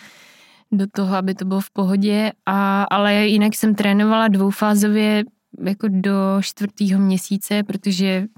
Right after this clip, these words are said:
tím, že jako nic nevidíte a i doktor mi řekl, že do toho dvanáctého týdne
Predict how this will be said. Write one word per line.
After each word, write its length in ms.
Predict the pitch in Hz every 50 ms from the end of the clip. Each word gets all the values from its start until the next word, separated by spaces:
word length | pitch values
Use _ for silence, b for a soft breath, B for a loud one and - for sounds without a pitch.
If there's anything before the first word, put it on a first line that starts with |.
| - _
tím, 180 | - 214 196 196
že 100 | 185 185
jako 220 | 190 180 - 196
nic 260 | 196 196 196 - -
nevidíte 640 | - 190 185 185 180 185 190 196 - 202 202 196 196
a 140 | - 190 190 170
i 140 | - 185
doktor 380 | 185 180 190 180 - - 202 196
mi 140 | 196 196 196
řekl, 180 | 190 196 175
že 80 | 180 180
do 100 | 185 190
toho 340 | 190 202 190 196 196 196 196 B B B B B B B B B B B B B B B
dvanáctého 840 | - 190 190 196 202 202 196 196 196 - - - 214 214 196 202 202
týdne 640 | 202 - 190 190 180 196 196 196 196 196 196 196